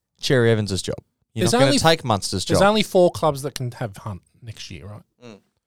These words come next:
Speaker 1: Well, he wants to be in Queensland. He's made that very clear.
Speaker 2: Exactly.
Speaker 1: He wants
Speaker 2: The
Speaker 1: to move
Speaker 2: Titans
Speaker 1: home.
Speaker 2: are gonna make a huge run at him.
Speaker 1: Titans n-, want him. Dolphins want him. Broncos want him.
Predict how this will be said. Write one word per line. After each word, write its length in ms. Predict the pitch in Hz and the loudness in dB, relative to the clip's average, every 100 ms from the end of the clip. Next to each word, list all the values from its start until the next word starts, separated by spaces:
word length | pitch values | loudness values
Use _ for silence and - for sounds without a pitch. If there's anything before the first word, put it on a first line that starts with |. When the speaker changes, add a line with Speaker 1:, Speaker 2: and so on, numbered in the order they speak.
| _ _ _ _ _ _ _ _ _ _ _ _ | _ _ _ _ _ _ _ _ _ _ _ _
Speaker 1:
Well, 120 | 127 | -12
he 100 | 135 | 0
wants 260 | 131 135 - | 2 2 2
to 80 | 110 | 0
be 100 | 95 | 0
in 80 | |
Queensland. 360 | 87 101 92 92 | 2 0 0 -4
He's 100 | 87 | -2
made 140 | 110 87 | -2 -2
that 120 | 78 | -2
very 160 | 82 | -6
clear. 100 | - 190 | -4 0
Speaker 2:
Exactly. 360 | 185 147 120 | 2 2 -2
Speaker 1:
He 80 | 123 | 0
wants 220 | 120 123 | 0 2
Speaker 2:
The 80 | 185 | 2
Speaker 1:
to 20 | |
move 60 | 185 185 | 4 4
Speaker 2:
Titans 160 | - 277 | 4 2
Speaker 1:
home. 80 | |
Speaker 2:
are 40 | 214 | 0
gonna 120 | 147 | 0
make 100 | 131 | -2
a 40 | |
huge 400 | 107 - 156 117 | -6 -4 -4 -4
run 180 | 104 131 | -6 -8
at 80 | 117 | -8
him. 120 | - - - | -16 -20 -16
Speaker 1:
Titans 420 | - 135 - 117 135 | -2 0 0 -2 -6
n-, 100 | - | -8
want 280 | - 110 110 | 0 2 4
him. 340 | 107 107 107 | 2 -2 -6
Dolphins 420 | 107 117 107 104 - | 2 4 2 -4 -6
want 140 | 98 | -4
him. 100 | 92 | -2
Broncos 360 | 90 90 87 82 | -2 -2 -4 -10
want 140 | - | -12
him. 80 | - | -14